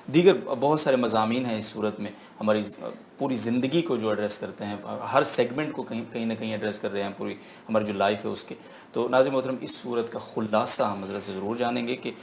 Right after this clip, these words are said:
خلاصے کے اعتبار سے ہم اس کو مختصراً، اگر ہم اس صورت کا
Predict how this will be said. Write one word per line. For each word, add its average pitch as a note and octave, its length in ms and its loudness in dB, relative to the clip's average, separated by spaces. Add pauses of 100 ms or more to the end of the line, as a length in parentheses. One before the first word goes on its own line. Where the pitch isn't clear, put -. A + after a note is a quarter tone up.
(240)
خلاصے B2 320 4
کے B2 120 0
اعتبار G#2+ 380 4
سے A2 340 -4 (180)
ہم A2 100 -2
اس A2 160 -6
کو A2 140 -2
مختصراً، A#2 640 0
اگر A2 200 -2
ہم A2 140 -6
اس A2+ 100 -6
صورت - 360 -6
کا G#2 120 -2